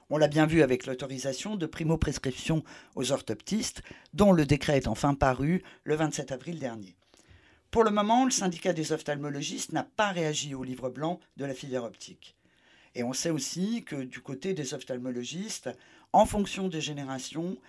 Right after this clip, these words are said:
les points de vue sur l'évolution de la filière de soins ne sont pas tout à fait les mêmes, y compris sur la place à accorder aux opticiens. C'est pour ça qu'il faut absolument aller dans le sens d'une vraie concertation avec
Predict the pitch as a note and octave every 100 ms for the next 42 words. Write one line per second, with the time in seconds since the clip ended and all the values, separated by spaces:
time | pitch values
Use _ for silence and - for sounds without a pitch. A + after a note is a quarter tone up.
0 | _ _ - D3+ - A3 F#3+ F3 D#3 -
1 | D3+ F3 F#3+ E3 - D#3 B2 - D3 D3
2 | C3+ B2+ B2 D#3+ F3 F#3+ - _ - D#3+
3 | D3+ - - F3+ E3+ D#3+ D3 D3 C3 A2
4 | G2+ G#2 - A3+ A3+ - F3+ - D3 D#3
5 | - - A3 F3 C#3 A#2 C3 - - D#3+
6 | D#3+ D3+ D#3+ D#3 C#3 - B2+ - G#2 F#2
7 | _ _ _ _ _ - E3 F3+ F#3+ -
8 | C3+ - - A3 - A3 F3+ F3+ D3+ C#3+
9 | A#2 A2+ G#2 - E3+ G3 G3 - _ _
10 | C#3 C3+ C#3 G3 G#3+ F#3+ - - C#3 -
11 | C3 C#3+ C#3 D3+ D#3